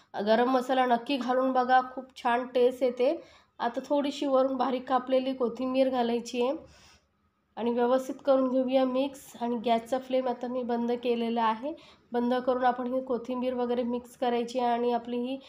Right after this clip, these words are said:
वा-, बटाटा वड्याची भाजी आपली तयार झालेली आहे. खूप चविष्ट अशी ही जशी वडापावच्या गाडीवरती मिळते तशीच भाजी आपण घरी बनवलेली आहे. तर ही आता भाजी आपली तयार आहे, हिला साईडला ठेवूया आणि पुढे काय करायचं आहे ते आपण पाहूया.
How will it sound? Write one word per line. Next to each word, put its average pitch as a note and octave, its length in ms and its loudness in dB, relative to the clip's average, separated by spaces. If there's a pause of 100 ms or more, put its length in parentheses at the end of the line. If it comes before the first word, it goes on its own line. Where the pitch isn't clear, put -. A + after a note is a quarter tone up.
(260)
वा-, A3 160 0
बटाटा A#3 500 2
वड्याची A#3+ 440 0
भाजी A#3+ 360 -2
आपली C4 360 -2
तयार A#3 280 6
झालेली A#3+ 420 0
आहे. A#3+ 560 -4 (340)
खूप C4 300 -8
चविष्ट A#3+ 420 0
अशी B3 300 0
ही B3+ 200 -2
जशी A#3+ 340 -2 (400)
वडापावच्या A#3+ 560 0
गाडीवरती A#3+ 540 -2
मिळते A#3 400 -6
तशीच A#3 320 -12
भाजी A3+ 300 -4
आपण A#3+ 280 -2
घरी A#3 200 0
बनवलेली A#3 520 0
आहे. A#3 340 0 (560)
तर B3 60 -6
ही B3 140 2
आता C4 240 0
भाजी B3 380 -2
आपली B3 380 2
तयार A#3+ 300 4
आहे, A#3+ 140 2
हिला A#3+ 240 0
साईडला A#3 460 -4
ठेवूया B3 500 -2 (480)
आणि A#3 180 0
पुढे B3+ 260 2
काय B3+ 220 2
करायचं B3 460 0
आहे A#3+ 120 -2
ते B3 60 2
आपण A#3+ 200 -2
पाहूया. A#3 480 -2